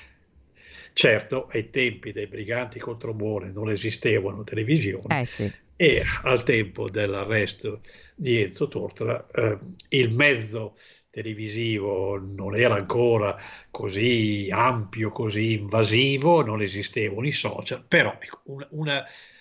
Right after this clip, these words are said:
Speaker 1: tendenza italiana, forse non solo italiana,
Speaker 2: Non solo
Speaker 1: alla
Speaker 2: italiana,
Speaker 1: giustizia,
Speaker 2: sì.
Speaker 1: eh, mediatica, giustizia spettacolo, chiamiamola,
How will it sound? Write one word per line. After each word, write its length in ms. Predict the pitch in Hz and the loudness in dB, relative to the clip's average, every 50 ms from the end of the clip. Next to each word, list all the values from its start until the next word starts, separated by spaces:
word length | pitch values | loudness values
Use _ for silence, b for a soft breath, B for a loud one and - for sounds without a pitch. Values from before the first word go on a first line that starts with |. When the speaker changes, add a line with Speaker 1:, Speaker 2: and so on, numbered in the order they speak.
| B _ _ | B _ _
Speaker 1:
tendenza 560 | - 147 139 139 135 156 190 180 170 180 - 151 | 0 0 0 2 2 4 4 4 2 0 -4 -8
italiana, 840 | 123 - 143 139 135 143 147 135 127 113 110 98 - - - - - - - | -8 -8 -10 -10 -8 -8 -6 -6 -6 -6 -6 -8 -12 -16 -16 -18 -20 -20 -20
forse 340 | - - - 113 - - - | -20 -20 -18 -16 -14 -12 -12
non 120 | 113 113 | -10 -10
solo 200 | - - 135 123 | -8 -8 -8 -8
italiana, 400 | 117 113 127 120 120 117 185 165 | -6 -6 -6 0 2 4 4 4
Speaker 2:
Non 80 | 135 127 | 4 4
solo 120 | 147 147 | 2 4
Speaker 1:
alla 100 | 135 131 | 4 4
Speaker 2:
italiana, 460 | 120 110 120 117 110 107 - - 117 123 120 131 | 2 2 0 0 0 0 0 0 -2 -2 -4 -6
Speaker 1:
giustizia, 20 | |
Speaker 2:
sì. 340 | 131 - - - - 139 131 - | -10 -10 -8 -6 -6 -6 -6 -6
Speaker 1:
eh, 580 | - - 135 131 127 127 131 127 123 123 123 120 117 | -4 0 2 2 4 4 2 0 -2 -2 -2 -2 0
mediatica, 580 | 120 143 135 139 139 139 135 127 - - 120 110 | 0 2 4 4 4 4 4 2 -2 -4 -10 -12
giustizia 440 | 98 107 104 - - 127 113 - 123 | -12 -14 -16 -14 -14 -14 -12 -12 -14
spettacolo, 520 | - - - 131 110 - 139 117 - - | -12 -10 -12 -10 -8 -8 -8 -8 -10 -12
chiamiamola, 720 | - - 143 139 135 143 135 123 117 117 131 135 143 - | -14 -12 -10 -8 -6 -6 -6 -6 -6 -8 -8 -8 -8 -10